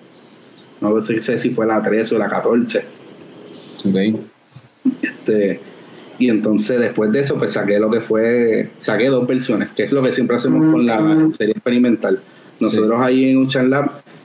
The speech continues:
Speaker 1: tenemos, obviamente, no, veo, nuestro brujo es de quince barriles. Y de tanques pequeños tenemos uno de cinco y uno de diez. Esto que lo que tratamos de hacer siempre es hacer un mosto que sea igual para las dos cervezas, un, para los dos tanques,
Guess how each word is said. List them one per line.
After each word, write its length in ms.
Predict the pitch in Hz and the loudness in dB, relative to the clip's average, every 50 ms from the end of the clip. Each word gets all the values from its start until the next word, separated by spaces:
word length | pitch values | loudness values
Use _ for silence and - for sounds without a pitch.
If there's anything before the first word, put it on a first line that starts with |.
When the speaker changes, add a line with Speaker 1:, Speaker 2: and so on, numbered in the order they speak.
| - - - | -20 -12 -6
Speaker 1:
tenemos, 400 | - 123 110 104 104 104 - 107 | -2 0 0 2 0 0 0 0
obviamente, 420 | 104 110 113 120 120 - 123 123 - | 0 2 0 0 0 0 -2 0 0
no, 200 | 131 117 110 107 | 2 2 2 2
veo, 260 | 107 110 107 101 107 - | 2 2 0 -2 -2 0
nuestro 300 | - 110 107 107 117 107 | 0 0 0 0 0 0
brujo 300 | 104 110 120 135 139 127 | 2 2 2 2 2 0
es 80 | 123 123 | 0 0
de 80 | 117 | 0
quince 260 | - 120 113 110 - 131 | 0 0 0 2 0 0
barriles. 420 | 120 110 104 104 104 98 - - - - - - - - 180 185 - - 180 175 - - - 175 - - - - 170 180 - - | 0 0 0 0 0 0 0 -4 -8 -16 -20 -20 -8 -6 -6 -6 -4 -4 -4 -4 -4 -4 -6 -6 -6 -6 -12 -14 -16 -16 -12 -2
Y 120 | - 131 120 | 0 0 2
de 120 | 117 117 | 2 2
tanques 320 | 110 110 110 107 117 127 131 | 0 0 0 0 0 -2 -2
pequeños 520 | 143 135 131 143 147 156 160 147 135 135 | -2 -2 0 0 2 2 2 2 2 0
tenemos 420 | 135 117 113 117 123 139 131 135 - | 0 0 2 2 2 2 0 0 0
uno 280 | 123 117 113 120 127 | 2 2 2 2 2
de 120 | 135 135 127 | 2 0 0
cinco 380 | 131 - 190 196 180 165 156 | 0 0 0 0 2 2 2
y 80 | 139 127 | 2 2
uno 160 | 113 117 123 | 2 2 2
de 120 | 127 120 107 | 2 0 2
diez. 200 | 104 104 - - - - - - - - - - - - - - - - - - - - - - | 0 -2 -2 -4 -14 -20 -20 -20 -20 -20 -20 -20 -20 -20 -20 -20 -18 -18 -20 -20 -20 -20 -20 -20
Esto 180 | - - 123 113 | -6 -4 -2 0
que 100 | 117 117 | 0 0
lo 80 | 117 | 0
que 120 | 110 113 104 | -2 -2 -2
tratamos 360 | 104 110 107 104 110 113 117 | 0 -2 0 0 0 2 0
de 80 | 139 | 0
hacer 220 | 127 - 151 139 135 | 0 0 0 0 0
siempre 480 | 135 - 151 147 147 143 151 151 160 | 0 0 2 2 2 0 0 0 2
es 60 | 165 147 | 2 0
hacer 260 | 131 135 - 120 120 | 0 0 0 0 2
un 180 | 127 135 139 | 2 4 4
mosto 440 | 151 165 175 165 170 - - 113 107 - - - - - - - - - - - - - - - - - - - - - - - - - - - - _ _ _ _ | 4 2 0 0 -4 -4 -4 -4 -4 -6 -14 -20 -20 -20 -20 -20 -20 -20 -20 -20 -20 -20 -20 -20 -20 -20 -20 -20 -20 -20 -20 -20 -20 -20 -20 -20 -20 _ _ _ _
que 160 | - 123 104 | -6 -6 -4
sea 500 | - 120 113 113 113 117 123 127 131 127 127 | -2 -2 -2 0 0 0 0 0 0 0 2
igual 340 | 143 135 127 139 139 139 139 | 2 2 4 2 2 0 0
para 200 | 139 139 139 135 | 0 0 0 0
las 80 | 135 | 0
dos 140 | 143 139 135 | 0 0 0
cervezas, 580 | - 151 143 135 160 170 170 139 135 127 120 127 | 0 0 2 2 2 2 0 0 0 -2 -2 0
un, 200 | 117 110 110 110 | 0 0 0 0
para 180 | 110 117 120 | 0 0 0
los 80 | 117 123 | 2 0
dos 180 | 135 131 135 | 0 -2 -2
tanques, 440 | - 170 180 165 139 127 131 120 123 | -2 0 2 2 2 2 -2 -2 -4